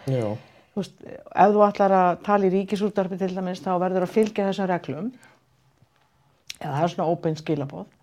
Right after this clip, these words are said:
Speaker 1: Mm.
Speaker 2: Að, að fylgja þessum reglum og tala þessi, sem sumt af þessu er bara rosalegt, sko, sparimál.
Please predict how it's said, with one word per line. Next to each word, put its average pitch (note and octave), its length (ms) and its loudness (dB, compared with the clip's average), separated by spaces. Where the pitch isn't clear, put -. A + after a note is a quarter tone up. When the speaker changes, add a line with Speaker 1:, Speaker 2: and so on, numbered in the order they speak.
Speaker 1:
Mm. G2 240 -10
Speaker 2:
Að, F3 280 -2
að E3 200 -2
fylgja F#3+ 460 0
þessum F3 240 -2
reglum D#3+ 340 -4
og E3 120 -10
tala F#3 440 -2
þessi, E3 400 -4
sem F3 240 -4
sumt G3 300 -4
af D#3+ 160 0
þessu E3+ 160 0
er E3+ 100 -2
bara D#3+ 160 2
rosalegt, D#3+ 480 -2
sko, - 260 -8
sparimál. E3 880 0